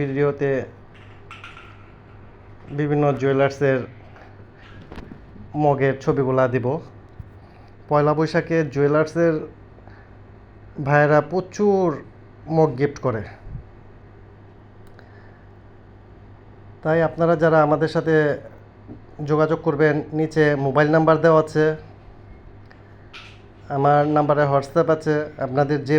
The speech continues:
মগ পছন্দ হয় সেই মগ স্ক্রিনশট নিয়ে আমাকে ছবি পাঠাতে পারেন, অথবা আপনি আমার সাথে WhatsApp-এ যোগাযোগ করলে আমার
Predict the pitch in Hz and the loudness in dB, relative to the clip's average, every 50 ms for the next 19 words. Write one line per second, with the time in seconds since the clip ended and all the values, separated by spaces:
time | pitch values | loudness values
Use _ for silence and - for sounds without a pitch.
0 | 151 143 143 143 143 139 - - - - 156 151 - 160 151 151 156 156 147 151 | 2 4 4 4 4 2 0 -6 -6 -4 -4 -2 0 -2 0 0 2 2 4 4
1 | 151 147 147 - - - - - - - - - - - - - 147 147 143 143 | 4 2 2 -2 -6 -12 -20 -20 -20 -20 -20 -20 -20 -20 -6 -2 -2 0 0 2
2 | 143 143 147 147 147 - - - - - - - - - - - - - - - | 2 4 4 2 2 -2 -8 -18 -20 -20 -20 -20 -20 -20 -20 -20 -20 -20 -20 -20
3 | - - - 151 147 - - - 165 160 156 - 160 156 156 156 160 156 151 156 | -20 -14 -12 -12 -12 -10 -6 -4 -4 -2 -2 -2 -2 -2 -2 0 2 2 2 2
4 | 147 135 156 151 - 160 147 151 151 156 147 143 151 147 156 151 151 143 143 143 | 2 0 -2 -2 -2 -4 -4 -2 -2 -2 -2 -2 -2 -4 -2 0 0 0 0 0
5 | 143 143 147 - - - - - - - - - - - - - - - - - | -2 -4 -6 -12 -18 -20 -20 -20 -20 -20 -20 -20 -20 -20 -20 -20 -20 -20 -20 -20
6 | - - - 131 131 - 151 135 143 143 143 139 - - - - - - - - | -20 -12 -8 -8 -4 -2 0 2 4 4 4 4 2 -2 -8 -16 -20 -20 -20 -20
7 | - - - - - - - - - - - - - - - - - - - - | -20 -20 -20 -20 -20 -20 -20 -20 -20 -20 -20 -20 -20 -20 -20 -20 -20 -20 -20 -20
8 | - - - - - 143 143 160 151 151 156 151 147 147 143 139 143 143 - 165 | -20 -20 -20 -12 -8 -6 -6 -4 -2 0 0 2 2 2 2 0 -2 -2 -2 -2
9 | 156 156 160 143 147 143 147 - 156 165 160 139 156 151 - - - 165 - 170 | -2 -2 0 0 0 0 -2 -2 -2 -2 -2 0 0 0 0 0 -2 -4 -4 -2
10 | 170 175 165 147 147 151 147 | 0 2 4 4 4 2 2